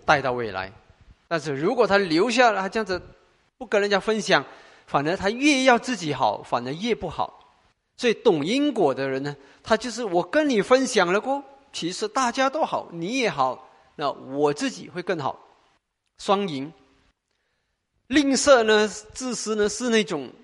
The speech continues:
零和思维。零和思维知道吗？Zero，呃，zero sum game，就是我给你了，我就少了，我就没有了。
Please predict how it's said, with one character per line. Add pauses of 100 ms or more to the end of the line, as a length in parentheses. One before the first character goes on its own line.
(720)
零
和
思
维。 (720)
零
和
思
维
知
道
吗？ (180)
Zero， (720)
呃，
zero
sum
game， (440)
就
是 (400)
我
给
你
了，
我
就
少
了，
我
就
没
有
了。